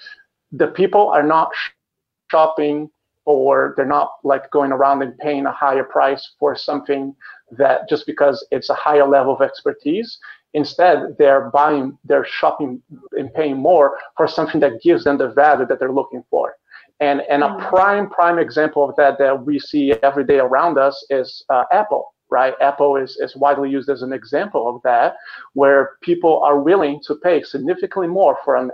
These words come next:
Speaker 1: Apple phone, for a MacBook, whatever Apple product it is, like, two, three times more than the same product that you could get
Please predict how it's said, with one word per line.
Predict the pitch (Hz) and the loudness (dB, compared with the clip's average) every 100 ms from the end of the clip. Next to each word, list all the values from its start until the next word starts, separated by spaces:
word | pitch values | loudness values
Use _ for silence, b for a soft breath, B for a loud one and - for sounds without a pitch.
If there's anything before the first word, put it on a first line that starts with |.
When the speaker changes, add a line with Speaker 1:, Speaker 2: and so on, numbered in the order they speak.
| - | -2
Speaker 1:
Apple | 143 160 156 | 0 0 -2
phone, | 156 156 160 165 B B - | 0 0 0 -4 B B -6
for | - 135 | 0 2
a | 127 | 2
MacBook, | 127 135 - 147 156 160 - B _ | 0 -2 0 2 2 2 -8 B _
whatever | 135 - 170 | 0 2 2
Apple | - 151 151 | 0 0 -2
product | 143 147 143 - - | -4 0 2 2 -2
it | 127 | -2
is, | 147 180 151 - - _ - | 2 2 0 -6 -20 _ -6
like, | 131 - - | -4 -6 -8
two, | 190 196 - | -4 -4 -6
three | 175 | -10
times | - 180 170 - | -4 -4 -4 -6
more | 135 156 190 139 156 - _ _ _ | -4 0 2 2 0 -4 _ _ _
than | 156 151 | 0 2
the | 151 - | 0 0
same | 190 240 220 | -2 -2 -2
product | - 233 214 135 - | 2 2 4 0 -2
that | 139 | -2
you | 156 | -2
could | 151 147 | -2 -4
get | 123 151 147 | 0 2 2